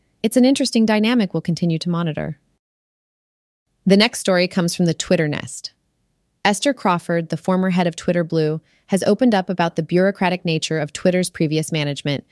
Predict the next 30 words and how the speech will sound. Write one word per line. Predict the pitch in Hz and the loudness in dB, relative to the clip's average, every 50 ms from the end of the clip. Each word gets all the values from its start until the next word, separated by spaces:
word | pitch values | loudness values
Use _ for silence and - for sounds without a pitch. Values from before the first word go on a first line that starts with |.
| _ _ _ _ _ _ _ _ _ | _ _ _ _ _ _ _ _ _
characterizing | - 220 214 214 208 - 226 208 196 190 208 202 190 | 0 2 2 2 2 0 0 0 0 0 0 -2 -2
progress | - - 185 185 170 175 165 170 170 - - - - | -2 0 0 0 0 0 -2 -2 -4 -6 -8 -4 -2
as | 170 156 | -2 0
an | 170 165 - - | 0 -2 0 -2
uphill | 220 220 - - 220 214 | -2 -2 -2 -2 -2 0
battle | 196 190 160 156 156 151 151 160 - | 0 2 0 2 0 -2 -4 -4 -4
involving | - 165 156 165 160 160 165 160 160 | -4 -2 0 0 0 0 0 -2 -4
political | - - 185 185 190 190 - 208 | -2 -2 0 0 0 0 0 0
maneuvering | 196 180 170 160 156 - 151 151 151 147 156 - _ _ _ _ _ _ _ _ - | 0 0 0 0 -2 -4 -4 -6 -4 -6 -8 -10 _ _ _ _ _ _ _ _ -2
and | 160 | -2
excessive | 156 - - - 175 170 - - 170 165 | -2 -2 -2 -2 -2 0 0 -2 -2 0
levels | 160 147 147 147 147 147 147 | 0 -2 0 -2 -4 -4 -4
of | 156 147 | -6 -6
approval. | 147 - - 151 139 135 - - - 147 - _ _ _ _ _ _ _ _ _ _ _ _ _ _ _ _ | -6 -4 -4 -4 -2 -4 -6 -10 -10 -14 -18 _ _ _ _ _ _ _ _ _ _ _ _ _ _ _ _
Crawford | - - 254 302 294 - 381 | -2 0 0 0 0 -2 -4
expressed | - - - - 180 170 165 - | -4 -4 -4 -2 -2 -2 -2 -4
cautious | - - - - 214 214 - - 214 - - - | -10 -8 -4 -2 -2 -2 -2 -2 -4 -4 -4 -4
optimism | 165 - - - 160 151 143 143 143 147 | -6 -4 -2 -2 -2 -2 -2 -2 -4 -2
about | 147 - 147 147 - | -2 -2 -2 -2 -2
the | 165 151 | -4 -2
recent | 151 170 196 202 - - 226 - - | 0 0 0 0 0 -2 -4 -4 -4
Twitter | - - 170 160 147 | -2 -2 0 0 0
acquisition | - 143 147 - 165 151 151 143 139 - 147 143 | 0 -2 -4 -4 -4 -4 -4 -4 -4 -4 -4 -4
by | 135 139 - | -4 -4 -4
Elon | - 160 156 156 143 143 143 143 | -2 -2 -2 -2 -2 -2 -2 -2
Musk. | 139 131 - - - - - - - _ _ _ _ _ _ _ _ - | -4 -4 -6 -8 -12 -16 -16 -18 -20 _ _ _ _ _ _ _ _ -4
Despite | - 185 - - 262 285 311 - | -4 -4 -2 0 0 0 0 0
Musk's | 214 196 190 185 - - - - | 0 0 0 -2 -4 -8 -6 -4
unpredictable | 175 180 180 - 196 180 190 185 - 190 175 175 | -2 -2 0 0 0 0 -2 -2 -4 -4 -4 -4
demeanor | 165 147 160 151 156 160 160 165 170 185 190 | -2 -2 -2 -2 0 0 0 0 -2 -4 -4